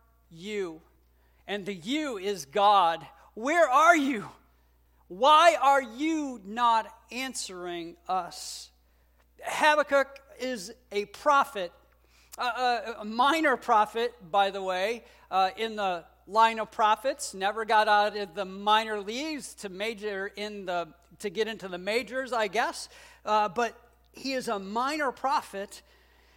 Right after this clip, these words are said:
and he has much to say to us who find ourselves in this place of, in this month of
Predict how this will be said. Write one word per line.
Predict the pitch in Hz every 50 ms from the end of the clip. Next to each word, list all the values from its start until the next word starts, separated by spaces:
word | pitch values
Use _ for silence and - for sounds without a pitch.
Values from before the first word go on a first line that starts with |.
| _ _ _ _ _ _ _ _ _ -
and | - 220
he | 190 170 - 254
has | 240 226 240 226 220 202 202 - -
much | 202 202 220 240 240 - - - -
to | 247 -
say | - - 247 233 226
to | 226 - - 196 170 156
us | 143 156 - - - - - - _ _ _
who | - 214
find | - - - - 165 220 233 240 233
ourselves | 220 208 175 - - 208 202 202 185 160 214
in | 202 196
this | 202 196 -
place | - _ - 220 208 196 196 - - - -
of, | 202 196 196 185 170 - _ -
in | 214 233 240 247 233
this | 240 226 - -
month | 202 196 214 233 262 269 254 - - - -
of | 185 190 190 185 196 180 156